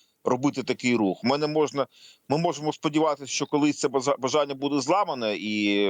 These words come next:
буде як з танками, там, чи як з цими ж далекобійними ракетами.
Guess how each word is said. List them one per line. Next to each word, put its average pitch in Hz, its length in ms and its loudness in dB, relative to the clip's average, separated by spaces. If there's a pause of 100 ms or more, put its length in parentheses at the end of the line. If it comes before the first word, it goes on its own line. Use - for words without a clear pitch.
буде 113 420 -2
як 120 160 0
з - 60 -8
танками, 135 480 -2
там, - 200 -2
чи - 160 -4
як - 140 0
з - 40 -16
цими 104 240 -2
ж 104 200 -2
далекобійними 117 680 0
ракетами. 151 440 -2